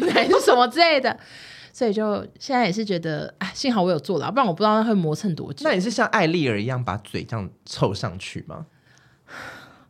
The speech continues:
Speaker 1: 应该是吧，有点黑。<laughs> 当时画面有点黑，我有点想不太起来。
Speaker 2: 有撅嘴唇吗？
Speaker 1: 有撅嘴唇。
Speaker 2: 嘟嘟嘴，还是只是就是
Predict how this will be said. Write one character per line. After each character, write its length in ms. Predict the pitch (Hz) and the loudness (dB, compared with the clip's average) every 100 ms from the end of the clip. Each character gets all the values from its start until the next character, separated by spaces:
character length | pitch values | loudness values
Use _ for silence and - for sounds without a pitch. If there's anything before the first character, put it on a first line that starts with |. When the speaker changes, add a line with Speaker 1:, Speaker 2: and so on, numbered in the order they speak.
| _ - | _ -12
Speaker 1:
应 60 | 302 | -4
该 140 | 330 | -4
是 240 | - 302 | -4 -6
吧， 140 | 214 170 | -2 0
有 80 | 220 | 0
点 120 | 185 | -2
黑。 380 | - 185 190 - - - | -4 -6 -6 -8 -16 0
<laughs> 1500 | - 719 698 571 - 453 587 - - - - - - - - | 4 4 4 2 4 2 2 -12 -20 -20 -20 -18 -14 -12 -2
当 180 | 339 381 | 0 2
时 200 | - 240 | 2 2
画 120 | 320 | 2
面 140 | 302 262 | 0 2
有 80 | |
点 160 | 208 185 | 2 2
黑， 140 | 208 202 | 0 2
我 60 | |
有 40 | 196 | 2
点 120 | 202 | 0
想 120 | 190 | 0
不 80 | 156 | -2
太 160 | 208 | -2
起 220 | 185 - - | -4 -6 -4
来。 60 | |
Speaker 2:
有 160 | 160 131 | 0 0
撅 240 | 127 156 | 2 0
嘴 160 | 151 107 | 2 -2
唇 340 | 90 - - - | -2 -8 -8 -8
吗？ 160 | 104 147 _ _ _ - | -10 -10 _ _ _ -4
Speaker 1:
有 140 | 226 | -2
撅 320 | 196 - 302 320 | -2 -2 -4 -2
嘴 240 | 226 165 | -2 -4
唇。 200 | - 156 | 0 0
Speaker 2:
嘟 40 | |
嘟 160 | 156 143 | 0 -2
嘴， 320 | 139 - - 123 | -2 -6 -8 -6
还 80 | 104 | -6
是 220 | 110 127 | -4 -6
只 140 | - | -6
是 280 | 92 107 98 - | -10 -8 -8 -10
就 100 | - | -14
是 240 | 98 101 | -12 -12